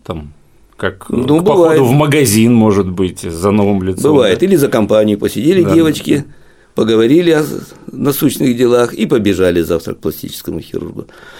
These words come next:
Speaker 2: Дело в том, что у пластического хирурга в этом плане должен быть небольшой тормоз. И кого попало, с несозрелыми мыслями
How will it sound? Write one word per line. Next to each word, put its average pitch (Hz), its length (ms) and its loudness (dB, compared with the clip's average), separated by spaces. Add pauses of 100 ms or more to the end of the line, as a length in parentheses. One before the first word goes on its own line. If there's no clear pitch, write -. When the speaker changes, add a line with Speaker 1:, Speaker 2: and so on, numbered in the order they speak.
(460)
Speaker 2:
Дело 135 180 2
в 123 40 -6
том, 139 120 0
что 127 140 0
у 113 60 0
пластического 110 500 -4
хирурга 139 380 0
в 101 100 0
этом 92 200 -4
плане 113 280 0
должен 95 360 -2
быть 98 180 -4
небольшой 80 400 -6
тормоз. 76 560 -6
И 82 380 -8 (120)
кого 95 240 0
попало, 151 540 -4 (720)
с - 220 -12
несозрелыми 104 800 0
мыслями 87 560 -6